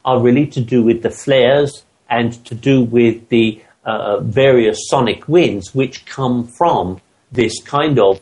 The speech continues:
uh, filtered light, if you like. And the various barriers that the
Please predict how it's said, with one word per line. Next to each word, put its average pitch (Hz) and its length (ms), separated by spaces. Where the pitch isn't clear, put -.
uh, 95 380
filtered 131 480
light, 113 480
if 107 180
you 90 120
like. 87 340
And 113 380
the 127 100
various 127 600
barriers 120 720
that 117 420
the 113 160